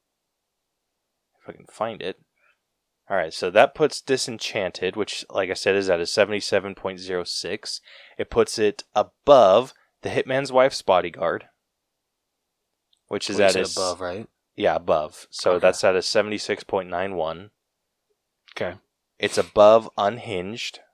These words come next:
Speaker 1: which is at a seventy-six point eight seven.
Speaker 2: All right, fair enough.
Speaker 1: Puts it above Paws of Fury, The Legend of Hank, which is at a seventy-six point six eight.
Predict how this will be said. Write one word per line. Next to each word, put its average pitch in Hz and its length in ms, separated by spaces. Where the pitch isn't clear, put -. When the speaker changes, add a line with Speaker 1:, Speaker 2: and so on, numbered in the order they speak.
Speaker 1:
which 95 160
is 95 80
at 87 160
a 87 40
seventy-six 98 600
point - 260
eight 95 160
seven. 87 440
Speaker 2:
All 175 80
right, 160 100
fair 156 160
enough. 147 360
Speaker 1:
Puts - 240
it 104 80
above 101 580
Paws 110 400
of 107 120
Fury, 107 580
The 98 160
Legend 92 540
of 80 100
Hank, - 720
which 92 180
is 92 60
at 87 100
a 85 60
seventy-six 92 680
point 87 320
six - 380
eight. 98 420